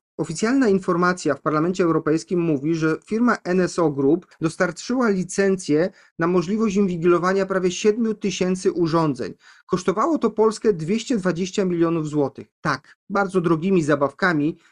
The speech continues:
bawili się Kamiński, Wąsik i Ziobro. Nie wiem, ilu mamy w kraju terrorystów,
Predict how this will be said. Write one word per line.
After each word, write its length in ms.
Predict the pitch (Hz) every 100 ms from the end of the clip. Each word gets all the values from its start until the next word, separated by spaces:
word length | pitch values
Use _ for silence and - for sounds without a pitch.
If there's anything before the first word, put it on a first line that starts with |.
| _
bawili 360 | 160 151 165 151
się 120 | 156
Kamiński, 540 | - 156 175 185 -
Wąsik 380 | 143 135 120 160
i 100 | 170
Ziobro. 420 | 160 165 131 104 - _ _ _
Nie 100 | 226
wiem, 200 | 285 247 -
ilu 260 | 269 381 359
mamy 280 | 190 170 160
w 80 |
kraju 340 | - 156 165 180
terrorystów, 680 | 240 320 320 214 - -